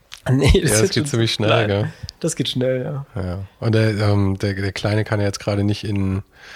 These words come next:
Speaker 2: nicht in den Kindergarten.
Speaker 1: Äh,
Speaker 2: Ah.
Speaker 1: ja, jetzt ist ja auch irgendwie gerade wieder Lockdown.
Speaker 2: Ja, das meine ich.
Speaker 1: Das
Speaker 2: Und
Speaker 1: geht ja, geht ja schnell.
Speaker 2: wie ist das jetzt so hier, das Leben zu, zu dritt zu Hause im Lockdown?
Speaker 1: Ah, das
Speaker 2: Kurz
Speaker 1: ist
Speaker 2: vor
Speaker 1: dann
Speaker 2: Weihnachten?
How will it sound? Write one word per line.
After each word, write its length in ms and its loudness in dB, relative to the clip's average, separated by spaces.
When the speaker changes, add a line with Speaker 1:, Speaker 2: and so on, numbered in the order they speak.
Speaker 2:
nicht 120 0
in 60 0
den 40 -2
Kindergarten. 720 -2
Speaker 1:
Äh, 80 0
Speaker 2:
Ah. 20 2
Speaker 1:
ja, 440 4
jetzt 180 0
ist 100 -4
ja 140 0
auch 120 -4
irgendwie 220 -2
gerade 240 -4
wieder 220 -2
Lockdown. 840 -4
Speaker 2:
Ja, 220 4
das 180 -4
meine 200 0
ich. 200 -8
Speaker 1:
Das 140 -4
Speaker 2:
Und 60 2
Speaker 1:
geht 120 0
ja, 300 -2
geht 120 0
ja 80 -4
schnell. 360 -8
Speaker 2:
wie 180 0
ist 200 -2
das 160 -2
jetzt 100 -8
so 100 -2
hier, 180 0
das 160 -2
Leben 400 0
zu, 320 -2
zu 180 -4
dritt 260 -4
zu 160 -2
Hause 320 0
im 100 -2
Lockdown? 580 -4
Speaker 1:
Ah, 60 0
das 80 2
Speaker 2:
Kurz 140 0
Speaker 1:
ist 80 -4
Speaker 2:
vor 100 2
Speaker 1:
dann 80 2
Speaker 2:
Weihnachten? 460 -2